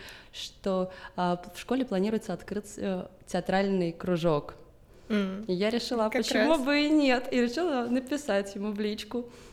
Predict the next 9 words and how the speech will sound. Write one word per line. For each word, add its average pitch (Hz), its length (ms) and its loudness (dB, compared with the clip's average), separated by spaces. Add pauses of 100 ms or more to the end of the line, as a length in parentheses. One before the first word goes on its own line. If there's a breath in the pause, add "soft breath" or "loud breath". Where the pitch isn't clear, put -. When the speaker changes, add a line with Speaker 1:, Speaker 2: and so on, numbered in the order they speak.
(160 loud breath)
Speaker 1:
Написала, 240 500 -2
что 214 520 -2
вы 214 200 -2
же 233 400 -2 (220)
планируете, 254 600 0
вдруг 226 280 -4
вам 233 160 4
нужен 220 220 0
педагог. 202 600 -2